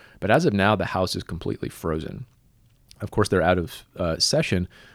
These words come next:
but also, like, bills that have been introduced aren't even, like, being referred to committee. No one is doing anything. And if that continues for, uh, weeks and weeks to come, there's all kinds of things that you have to consider. I mean,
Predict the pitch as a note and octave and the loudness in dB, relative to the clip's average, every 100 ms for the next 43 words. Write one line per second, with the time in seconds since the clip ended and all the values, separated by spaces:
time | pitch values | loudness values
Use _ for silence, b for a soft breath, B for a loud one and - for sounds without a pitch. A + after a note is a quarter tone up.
0 | - G#2+ D3+ - G2+ F2 F#2 G#2 B2+ B2+ | 0 4 6 6 4 2 2 4 4 4
1 | C3 C#3 C#3 C3 C#3+ - G2+ A2 G#2 F#2+ | 4 4 2 4 2 2 0 2 2 0
2 | E2+ F#2+ F#2 D#2+ - F#2+ F2+ - - - | 0 0 0 -2 -2 -2 -2 -6 -8 -6
3 | D#2+ - A#2 A2 G#2 B2 A2+ G2 G2+ F#2+ | -4 -4 -8 -2 2 2 2 2 0 0
4 | E2+ F2 F2+ - - - B B B B | 0 -2 -2 -6 -10 -12 B B B B
5 | F#2 F2 F2 A2+ F#3 - _ _ _ _ | -4 -2 4 4 4 -4 _ _ _ _
6 | - - D#2+ G#2+ A#2 D2+ B1 - - _ | -10 -6 -2 0 2 0 -4 -6 -8 _
7 | - - F2+ E2+ E2 D#2 - _ - D2+ | -16 -4 0 2 0 -2 -6 _ -8 -8
8 | - F#2 A2 A2+ - F#2+ G2 - D#2+ - | -8 0 0 0 -2 -2 -2 -2 -10 -6
9 | B2 A#2+ E2+ - B B B - A2 F#3+ | 0 0 0 -6 B B B -2 0 2
10 | F3 C#3+ - F#2 G#2 F2+ D2+ D2+ - - | 0 -2 -4 0 0 2 -2 -4 -12 -20
11 | - - D#3+ - - F2 D2+ E2 D#2+ D#2+ | -20 -16 -16 -12 -4 -2 -2 -4 -2 -4
12 | E2 D#2 - - - D#2 B1+ B1+ - F2+ | -4 -8 -10 -8 -6 -4 -4 -6 -6 -4
13 | F2 | -4